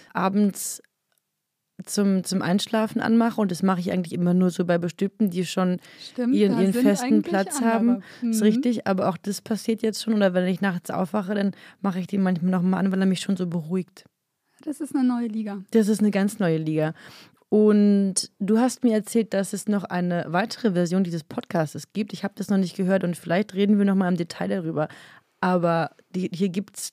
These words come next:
Speaker 1: noch was, was du uns nicht vorenthalten solltest?
Speaker 2: Ich habe ja so gehofft, dass du das fragst.
Speaker 1: <laughs>
Speaker 2: Und zwar gibt es nämlich auch noch quasi die Kinderversion von diesem Podcast. Ein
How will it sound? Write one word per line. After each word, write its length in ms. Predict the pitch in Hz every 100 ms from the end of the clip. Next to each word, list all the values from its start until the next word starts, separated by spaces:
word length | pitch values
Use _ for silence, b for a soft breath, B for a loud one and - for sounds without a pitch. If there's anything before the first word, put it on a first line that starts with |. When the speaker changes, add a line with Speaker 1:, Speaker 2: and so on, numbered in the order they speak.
| 214
Speaker 1:
noch 260 | 226 226
was, 480 | 285 339 - - - -
was 440 | 302 285 - - -
du 120 | 269
uns 220 | 247 254
nicht 160 | 247 -
vorenthalten 480 | 247 180 165 156
solltest? 340 | 143 143 190 220
Speaker 2:
Ich 120 | 208
habe 140 | 240 233
ja 80 |
so 120 | 208 214
gehofft, 320 | 202 208 -
dass 120 | 202
du 80 | 220
das 160 | 214
fragst. 320 | - 233 226 - 302 - 254 240
Speaker 1:
<laughs> 320 | - 220 -
Speaker 2:
Und 260 | 185 233 220
zwar 240 | 220 214
gibt 160 | 220 247
es 140 | 202
nämlich 380 | 226 226 208 240
auch 120 | 202
noch 220 | 220 185 -
quasi 240 | 233 220 214
die 120 | 220
Kinderversion 1080 | - - 294 392 247 196 190 180 196 196 202
von 220 | 214 202
diesem 280 | 196 208 190
Podcast. 840 | 208 - - 220 262 339 - - -
Ein 340 | 214 220 226